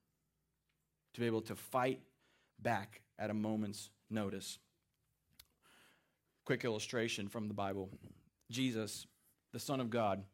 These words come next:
he wanders into the wilderness and he's tempted by the devil.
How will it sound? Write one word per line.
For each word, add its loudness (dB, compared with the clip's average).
he 4
wanders 6
into 2
the 4
wilderness 2
and 0
he's 0
tempted -2
by 6
the 0
devil. -2